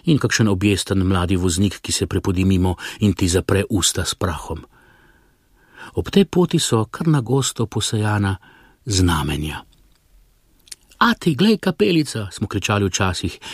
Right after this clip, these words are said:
in ati nas je podučil, da to niso kapelice, ampak znamenja, ki označujejo, da se je tu nekoč nekaj zgodilo.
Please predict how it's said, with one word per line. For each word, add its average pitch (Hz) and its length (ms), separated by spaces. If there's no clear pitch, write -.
in 101 220
ati 156 340
nas 127 200
je 104 60
podučil, 135 540
da 98 80
to 92 140
niso 92 240
kapelice, 143 680
ampak 117 320
znamenja, 110 680
ki - 140
označujejo, 135 800
da 127 100
se - 180
je 80 80
tu 165 220
nekoč 147 540
nekaj 104 260
zgodilo. 85 540